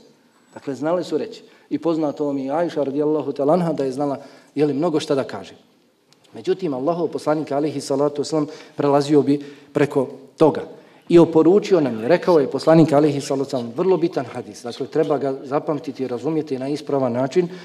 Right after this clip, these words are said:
rekao je, "Oporučujem vam lijepo ophođenje prema ženama,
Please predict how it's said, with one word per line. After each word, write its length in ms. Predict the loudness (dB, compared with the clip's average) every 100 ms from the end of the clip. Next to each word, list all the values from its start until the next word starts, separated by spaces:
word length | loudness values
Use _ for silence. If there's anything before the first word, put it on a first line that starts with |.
| -12 -2
rekao 420 | -2 0 2 2
je, 140 | 2 -2 -18 -6
"Oporučujem 720 | -4 0 2 2 2 4 4 4
vam 180 | 4 4
lijepo 380 | 6 6 6
ophođenje 520 | 4 4 2 4 2 4
prema 300 | 4 6 6
ženama, 420 | 4 2 0